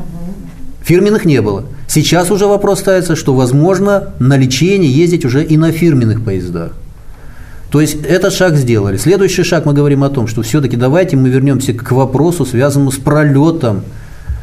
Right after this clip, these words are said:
на лечение и на отдых. Мы обязательно указываем лечение и отдых. Потому что это два серьезных вопроса, которые нельзя разделить. Если мы сделаем только отдых и не сделаем лечение, ну, я думаю, тоже проблема довольно серьезная у людей.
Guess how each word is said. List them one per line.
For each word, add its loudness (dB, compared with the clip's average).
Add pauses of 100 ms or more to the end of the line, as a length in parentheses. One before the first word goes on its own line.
(220)
на 4
лечение 2
и 0
на 4
отдых. 0
Мы 2
обязательно 0
указываем -2
лечение 2
и 0
отдых. -2 (560)
Потому 0
что -2
это 0
два 2
серьезных 0
вопроса, -2
которые -2
нельзя 0
разделить. 0 (200)
Если 0
мы 4
сделаем 2
только 0
отдых 0
и 0
не 2
сделаем 2
лечение, -2 (400)
ну, 0
я 4
думаю, 2
тоже 0
проблема -2
довольно -2
серьезная -4
у -6
людей. -6